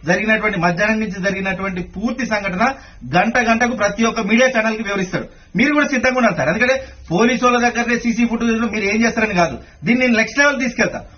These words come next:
ఒప్పుకున్నట్టు జరిగింది జరిగినట్టు చేస్తే ఎస్ఐ మీద యాక్షన్ తీసుకుంటే నేను ఇక్కడనే వదిలేస్తా. ఎందుకంటే నేను, నా బాధ ఏంటంటే మీరు ఆయనని, ఆయన మీద ఎఫ్ఐఆర్ రిజిస్టర్ చేయరు,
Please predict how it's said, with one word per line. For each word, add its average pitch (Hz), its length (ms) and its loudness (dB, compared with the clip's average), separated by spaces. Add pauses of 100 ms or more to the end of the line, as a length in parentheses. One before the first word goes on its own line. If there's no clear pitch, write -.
(100)
ఒప్పుకున్నట్టు 220 560 0
జరిగింది 240 320 2
జరిగినట్టు 233 520 2
చేస్తే 254 500 0 (140)
ఎస్ఐ 254 300 2
మీద 262 140 0
యాక్షన్ 233 300 0
తీసుకుంటే 247 260 -4
నేను 247 180 2
ఇక్కడనే 240 240 2
వదిలేస్తా. 202 360 0 (340)
ఎందుకంటే 233 760 0 (160)
నేను, 214 240 4
నా 190 100 2
బాధ 175 320 2
ఏంటంటే 233 600 0 (240)
మీరు 233 260 4
ఆయనని, 240 420 2 (680)
ఆయన 185 160 2
మీద 220 220 2
ఎఫ్ఐఆర్ 240 420 2
రిజిస్టర్ 214 400 -2
చేయరు, 139 220 -2